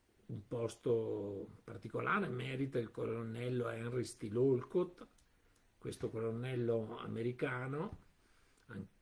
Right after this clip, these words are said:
che è stato il primo presidente della Società Teosofica,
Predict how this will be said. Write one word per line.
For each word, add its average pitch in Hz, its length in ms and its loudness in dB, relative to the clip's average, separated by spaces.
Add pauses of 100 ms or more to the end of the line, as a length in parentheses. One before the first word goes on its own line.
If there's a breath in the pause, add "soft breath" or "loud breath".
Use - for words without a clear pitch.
che - 100 -10
è - 40 -4
stato 123 300 0
il 107 60 -2
primo 139 400 0
presidente 110 760 -4
della 101 560 -4
Società 110 560 -8
Teosofica, 127 920 -2